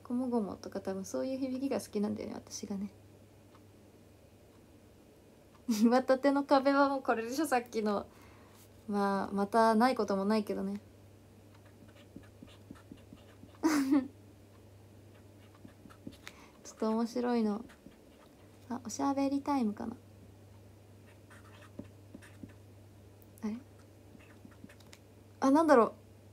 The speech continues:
う。なんとかタイムが星になって読めないよ。岩立ての壁。<laughs>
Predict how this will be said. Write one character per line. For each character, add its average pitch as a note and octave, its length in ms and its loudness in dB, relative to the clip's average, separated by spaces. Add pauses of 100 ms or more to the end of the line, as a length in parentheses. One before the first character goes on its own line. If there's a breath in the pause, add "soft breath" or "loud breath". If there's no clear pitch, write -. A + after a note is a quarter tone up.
(340)
う。 B3+ 40 4
な D4+ 120 10
ん F4 80 4
と F#4 120 6
か F#4 120 8
タ F#4 180 10
イ E4 60 6
ム C#4 120 4
が G#3+ 200 6
星 A#3+ 260 -2
に D4 120 6
な D4+ 80 2
っ - 20 0
て C4 160 -2
読 A3+ 80 4
め A#3 100 2
な C#4 140 4
い C#4+ 60 4
よ。 C4+ 280 6 (1500)
岩 A3+ 140 0
立 C4+ 160 -6
て A#3+ 80 -2
の A3 100 0
壁。 G#3 260 -6
<laughs> - 60 -20